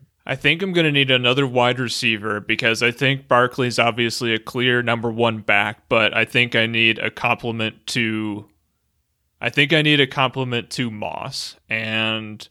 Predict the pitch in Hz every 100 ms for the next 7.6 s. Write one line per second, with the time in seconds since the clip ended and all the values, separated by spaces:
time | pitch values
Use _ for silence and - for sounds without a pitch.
0 | _ _ _ _ - - 147 147 117 135
1 | 131 135 147 139 123 - 139 143 131 -
2 | 127 127 120 - 135 135 139 - 131 120
3 | 123 120 107 107 117 127 139 143 127 131
4 | 131 127 117 117 117 117 - - - 117
5 | 110 113 113 - 113 107 123 143 135 123
6 | 123 113 110 - - 123 143 156 - 147
7 | 143 - 127 120 117 113